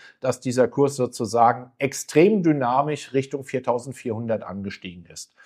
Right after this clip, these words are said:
Also das Kaufsignal wurde gut erkannt, der Kursanstieg kam, das Kaufsignal wurde abgearbeitet.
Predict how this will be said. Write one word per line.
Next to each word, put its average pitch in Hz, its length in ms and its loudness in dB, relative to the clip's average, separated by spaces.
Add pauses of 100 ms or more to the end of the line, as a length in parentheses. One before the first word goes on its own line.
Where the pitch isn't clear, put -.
(220)
Also 127 180 0
das 120 160 -2
Kaufsignal 160 800 6
wurde 139 180 4
gut 170 220 0
erkannt, 170 560 4
der 117 100 -6
Kursanstieg 151 580 -6
kam, 165 240 4
das 143 180 -4
Kaufsignal 139 580 -2
wurde 131 180 0
abgearbeitet. 151 840 2